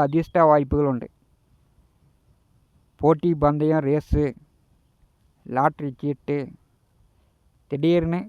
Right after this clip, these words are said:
ஒரு பம்பர் பிரைஸ் அடிச்சு ஒரே நாள்ல நீங்க கோடீஸ்வரன் ஆகக்கூடிய வாய்ப்புண்டு. அல்லது இப்போ பார்த்துக்கிட்டு இருக்கக்கூடிய வேலை சம்பளம் குறைவா தான் இருக்குது,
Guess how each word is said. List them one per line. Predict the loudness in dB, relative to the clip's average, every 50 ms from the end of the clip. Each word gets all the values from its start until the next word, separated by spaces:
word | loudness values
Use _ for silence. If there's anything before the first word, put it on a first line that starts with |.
| -14 _ -8 -4
ஒரு | -2 -2 0 2
பம்பர் | 2 2 4 4 4 4 4 2
பிரைஸ் | 2 2 0 0 -2 -4
அடிச்சு | -6 -6 -6 -4 -4 -2 -2 0
ஒரே | 0 0 0 0
நாள்ல | 0 0 0 0 0 0
நீங்க | 0 -2 -2 0
கோடீஸ்வரன் | 2 2 2 0 0 -2 -2 -2 0 0
ஆகக்கூடிய | 0 0 -2 -2 0 2 2
வாய்ப்புண்டு. | 2 2 2 -2 -4 -4 -2 -2 -2 -4 -6 _ _ _ _ _ _ _ _ _ _ _ _ _ _ _ _
அல்லது | 0 2 2 2 4 2 2 2
இப்போ | 4 4 4 6 6 6
பார்த்துக்கிட்டு | 6 6 4 2 -2 0 0
இருக்கக்கூடிய | 0 0 0 0 0 0 2 2 2 2
வேலை | 2 2 2 2 -2 -4 -10 _ _ _ _ _ _ _ _ _ _ _ _ _ _ _ _ _ _ _ _ _ _ _ _ _ _ _ _ _ _ _ _ -6
சம்பளம் | -2 0 2 2 2 2 2
குறைவா | 4 4 4 4 4 4
தான் | 2 0
இருக்குது, | -2 -2 -4 -6 -8